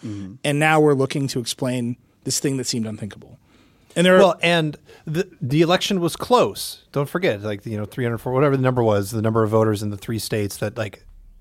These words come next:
Speaker 3: turned the Electoral College. And when, when an, uh, when an election is that close, you could, you can make the case that any number of tiny things are the thing that pushed it over. And of course, it was an accumulation of all of those tiny things.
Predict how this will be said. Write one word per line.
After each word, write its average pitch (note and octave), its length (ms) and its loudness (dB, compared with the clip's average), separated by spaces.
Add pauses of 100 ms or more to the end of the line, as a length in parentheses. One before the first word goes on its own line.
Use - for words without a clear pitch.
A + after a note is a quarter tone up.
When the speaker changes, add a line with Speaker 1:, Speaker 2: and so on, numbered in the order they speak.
(160)
Speaker 3:
turned B2+ 200 -2
the A2+ 60 -2
Electoral G#2+ 400 -2
College. F#2+ 500 -4 (320)
And C3+ 120 2
when, E3 280 2 (140)
when D#3+ 320 2
an, D3+ 160 -2
uh, A2+ 360 2 (380)
when C#3 140 0
an C3+ 80 -2
election D#3 320 2
is C3 80 -2
that B2+ 180 2
close, E3 520 2 (340)
you D#3+ 180 2
could, D3+ 400 -2
you F#3+ 160 0
can C#3+ 220 2
make F#3 200 2
the G3+ 100 -2
case E3 400 0
that - 180 -8 (100)
any F3+ 200 2
number D3 380 2
of A2+ 100 0
tiny D3 380 -2
things A2+ 480 -2
are B2 160 0
the B2 140 -2
thing C#3+ 420 2
that A2+ 180 -2
pushed - 280 -4
it A#2 100 -2
over. A2+ 320 2
And A2 80 -8
of A#2 100 -4
course, E3+ 220 4
it D3 60 -2
was C3 160 -2
an B2 80 -2
accumulation B2 520 0
of G#2 80 -4
all D3+ 160 6
of B2+ 60 2
those A#2+ 120 -4
tiny G2+ 260 -6
things. F#2 420 -12